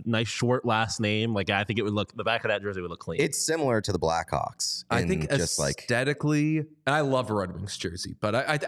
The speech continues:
Speaker 3: I think aesthetically and sentimentally, a Sabres eighty-eight would
Speaker 1: Actually, well, not just a Sabres, but now that I'm looking at it, a goat head eight eight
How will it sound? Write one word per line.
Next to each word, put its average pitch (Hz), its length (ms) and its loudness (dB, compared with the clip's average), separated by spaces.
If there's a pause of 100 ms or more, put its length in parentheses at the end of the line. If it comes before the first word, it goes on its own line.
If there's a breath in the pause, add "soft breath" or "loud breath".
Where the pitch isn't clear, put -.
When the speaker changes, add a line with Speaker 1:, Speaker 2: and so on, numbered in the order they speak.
Speaker 3:
I 151 40 2
think 196 200 -2
aesthetically 156 840 0 (960)
and 135 340 0
sentimentally, 139 1040 2 (1120)
a 117 80 2
Sabres 113 800 0 (580)
eighty-eight 104 500 2
would 95 260 -2 (220)
Speaker 1:
Actually, 110 420 0
well, 104 300 2
not 113 380 2
just 135 160 0
a 101 60 0
Sabres, 95 440 0
but 95 80 -2
now 101 140 2
that 98 100 2
I'm 95 80 0
looking 98 240 0
at 85 160 0
it, 82 140 -4 (180)
a 85 480 2 (520)
goat 113 260 2
head 82 420 -2 (180)
eight 101 200 0
eight 85 280 -4